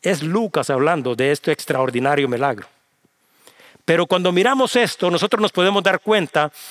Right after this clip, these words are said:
que esto va más allá de las implicaciones físicas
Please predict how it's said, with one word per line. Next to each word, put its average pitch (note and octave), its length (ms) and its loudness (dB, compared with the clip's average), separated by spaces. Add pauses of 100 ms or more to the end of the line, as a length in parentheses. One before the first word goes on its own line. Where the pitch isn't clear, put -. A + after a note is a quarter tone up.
(200)
que G#3 240 2
esto F#3 360 -2 (300)
va G3+ 80 4
más A#3 240 2
allá G#3 180 4
de A3+ 100 4
las G#3 120 0
implicaciones F3+ 760 0
físicas G3+ 600 0